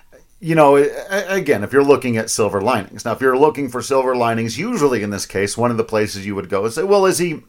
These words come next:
at the very least putting the ball in play, having pretty good at-bats?" Now, this is where it gets nuanced and tricky and interesting. So he's striking out twenty-seven point one percent of the time. So again, way too much, especially for a player like him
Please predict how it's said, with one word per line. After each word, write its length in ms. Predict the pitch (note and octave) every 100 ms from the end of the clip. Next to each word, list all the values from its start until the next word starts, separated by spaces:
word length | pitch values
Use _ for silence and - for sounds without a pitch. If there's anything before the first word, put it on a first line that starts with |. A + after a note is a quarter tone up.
| _ _ -
at 100 | F3
the 60 | D3
very 320 | F3+ A3+ A3
least 260 | G3 E3+
putting 220 | - D#3 C#3
the 40 |
ball 320 | G#2 B2 C3+
in 140 | C3 B2
play, 400 | B2+ C3+ C3+ B2+ - - - -
having 380 | C#3 C#3+ C3+
pretty 240 | A#2+ C3+ B2+
good 200 | B2 B2+
at-bats?" 600 | B2 F2+ A#2 A#2 - -
Now, 340 | C3 B2+ A#2 - - _ _ _ _ _ _ _ _ _ _ -
this 360 | C#3+ D3+ G#3 F#3+
is 120 | F3
where 180 | F3 D#3+
it 120 | -
gets 400 | C#3+ C3 - - _ _ -
nuanced 520 | D3 D3 C#3 C3 B2
and 100 | A2+
tricky 260 | - A#2 A2
and 80 | G2+
interesting. 340 | F2+ - -
So 120 | -
he's 100 | A2
striking 360 | - B3 A#3+ A#3
out 160 | G#3
twenty-seven 640 | - E3 E3 D#3+ C#3+ C3+ B2
point 240 | A#2+ A#2
one 220 | A2 G#2+
percent 340 | G2 G#2 G#2+ G2
of 60 | F2
the 40 |
time. 280 | A#2 F2+ -
So 140 | A2
again, 580 | G#2+ G#3 F3+ C#3 A#2+ A#2
way 260 | D#3 F3 F3+
too 240 | A#2 D3+
much, 300 | C#3+ G2+ -
especially 720 | C3 - - A3 G#3+ - F3+
for 420 | D#3+ - D#3 C#3+ C#3+
a 140 | C3+
player 400 | - D3+ D3+ C#3
like 240 | B2 A2+
him 480 | - D3 C#3+ B2 B2